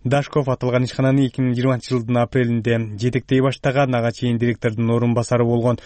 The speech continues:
Коомчулуктан аты коррупциялык иштерге байланыштуу аталгандан кийин былтыр мартта кызматтан алынган.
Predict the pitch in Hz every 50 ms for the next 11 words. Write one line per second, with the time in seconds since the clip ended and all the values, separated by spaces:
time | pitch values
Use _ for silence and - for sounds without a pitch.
0 | - - - - _ - - 143 139 131 - 143 131 127 - 147 135 131 127 127
1 | 123 120 - - 135 127 - - 131 131 123 - 131 123 123 120 113 104 - -
2 | 123 113 123 123 117 110 113 127 127 131 123 120 107 - - 123 120 - 127 123
3 | 113 120 117 117 117 117 117 113 117 127 131 127 120 113 - - 113 113 110 117
4 | 117 113 - _ - 120 113 110 110 - - 110 117 113 110 - - 117 107 110
5 | 110 110 110 110 113 110 98